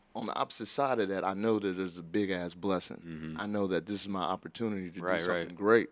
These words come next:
Speaker 2: You got that
Speaker 1: So
Speaker 2: one
Speaker 1: if I
Speaker 2: shot.
Speaker 1: do it great, you know what I'm saying?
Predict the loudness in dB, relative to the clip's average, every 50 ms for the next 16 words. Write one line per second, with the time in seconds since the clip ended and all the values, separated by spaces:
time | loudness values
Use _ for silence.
0 | -10 -12 -12 -8 -4 -2 0 0 0 0 -2 -2 -2 -2 0 2 2 2 2 2
1 | 0 2 4 6 6 6 4 2 0 -6 _ _ _ -20 -20 _ _ _ -2 2
2 | 4 4 4 4 2 2 2 2 2 2 2 0 -2 -6